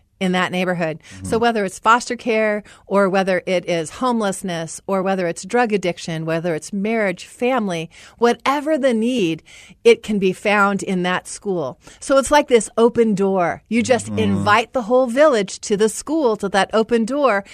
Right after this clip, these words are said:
Speaker 1: And if they work together, it not only brings real change in the lives of kids, but also in the families and in the whole community around it, 'cause they're starting to work together.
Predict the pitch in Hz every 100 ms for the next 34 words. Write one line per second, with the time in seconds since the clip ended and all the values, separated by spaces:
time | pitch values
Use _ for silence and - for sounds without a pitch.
0 | - - 202 208 214 202 190 262 - 254
1 | 202 302 269 208 - 214 196 208 233 240
2 | 240 220 202 196 190 180 - 180 233 254
3 | - 190 190 180 175 170 170 185 180 156
4 | - - 220 170 156 - - - - -
5 | 214 - 233 294 - 214 196 208 202 180
6 | - 214 247 262 190 170 175 - 196 190
7 | 190 185 - 220 208 214 196 214 196 180
8 | 170 190 220 196 208 180 208 196 208 190
9 | 170 180 156 - - 165 - -